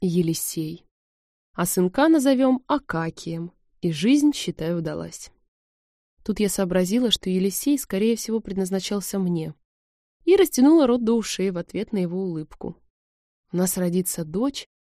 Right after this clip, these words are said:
и назовём мы её в честь мамы, Августой. А что? В наше время среди Аглай, Василис и Маланий она не затеряется. Мамуля сидела напротив, между папой и Агаткой,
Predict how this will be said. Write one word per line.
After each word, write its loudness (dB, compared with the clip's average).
и 4
назовём 6
мы 8
её 2
в -8
честь -4
мамы, -4
Августой. -6
А -2
что? -2
В 2
наше 4
время 6
среди -4
Аглай, 0
Василис -4
и -2
Маланий 0
она -4
не 4
затеряется. -4
Мамуля 2
сидела 2
напротив, -6
между 0
папой -2
и 0
Агаткой, -6